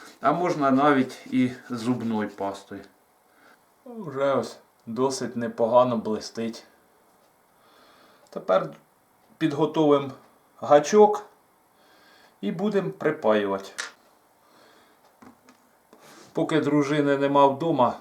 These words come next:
украв у неї диск і трошки спирту. І протру конус, щоб він був чистий, жир, трошки обезжирим.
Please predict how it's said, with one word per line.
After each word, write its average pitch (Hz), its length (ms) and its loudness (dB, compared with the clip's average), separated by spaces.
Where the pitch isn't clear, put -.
украв 127 400 2
у 120 40 -2
неї 120 320 -2
диск 147 500 -4
і 170 340 -8
трошки 143 440 0
спирту. 113 600 -6
І 170 140 -8
протру 143 500 2
конус, 165 580 -2
щоб 127 140 -12
він 131 200 -2
був 127 240 -2
чистий, 160 580 -4
жир, 147 440 -2
трошки 127 400 -6
обезжирим. 127 800 -2